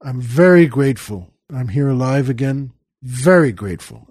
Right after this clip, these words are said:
And for you and all of you out there, too. We woke up today,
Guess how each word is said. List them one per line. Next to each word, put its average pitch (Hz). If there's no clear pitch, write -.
And 98
for 113
you 151
and 127
all 135
of 139
you 139
out 139
there, 117
too. 101
We 98
woke 120
up 135
today, 135